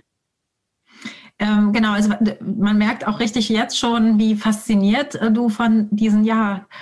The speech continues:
hauchdünnen Tropfen bist, ähm, die ja, äh, auch in einer,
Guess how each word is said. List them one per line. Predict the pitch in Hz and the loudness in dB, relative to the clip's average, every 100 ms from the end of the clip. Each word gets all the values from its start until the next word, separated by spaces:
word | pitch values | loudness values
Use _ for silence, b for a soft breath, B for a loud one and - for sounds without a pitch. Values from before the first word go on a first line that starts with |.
| B | B
hauchdünnen | - 226 330 - 247 254 226 | -6 -4 -4 -4 0 2 0
Tropfen | - 269 277 - 226 202 | 0 -4 -4 -4 0 0
bist, | 190 208 339 - - | 0 -2 -4 -10 -8
ähm, | - 220 220 220 220 214 | -2 0 2 2 2 2
die | |
ja, | 233 220 220 - 214 | 2 0 -2 0 0
äh, | 214 | 0
auch | 220 | -2
in | 220 220 | 0 0
einer, | 220 220 208 | 2 0 0